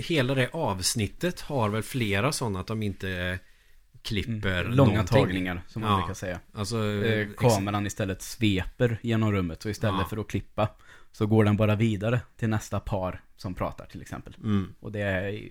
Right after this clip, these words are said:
Speaker 2: oerhört effektfullt.
Speaker 1: Det tror jag, efter att ha tittat lite, jag tror att det är fem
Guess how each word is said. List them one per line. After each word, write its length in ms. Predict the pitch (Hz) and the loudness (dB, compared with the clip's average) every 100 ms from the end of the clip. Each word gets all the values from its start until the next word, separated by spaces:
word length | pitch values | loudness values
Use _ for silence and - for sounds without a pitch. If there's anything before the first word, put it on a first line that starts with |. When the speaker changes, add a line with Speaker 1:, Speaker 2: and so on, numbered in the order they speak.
| - - | -18 -8
Speaker 2:
oerhört 500 | 131 113 104 107 - | -4 -2 -2 -2 -4
effektfullt. 560 | 107 104 - 95 - - - - - - - 101 | -6 -8 -8 -14 -14 -20 -20 -20 -20 -20 -20 -6
Speaker 1:
Det 240 | 101 104 | 0 0
tror 240 | - 113 | -2 -4
jag, 440 | 104 101 95 95 101 - - - - | 0 0 0 -2 -6 -12 -12 -12 -8
efter 220 | 98 - 95 | -8 -6 -8
att 60 | |
ha 40 | 92 | -8
tittat 420 | - 90 95 - | -8 -8 -8 -10
lite, 300 | 104 - 85 95 101 | -12 -12 -14 -12 -12
jag 100 | - | -10
tror 160 | 98 | -8
att 80 | 92 | -8
det 60 | 90 | -10
är 20 | |
fem 440 | - 117 110 90 | -6 -6 -4 -8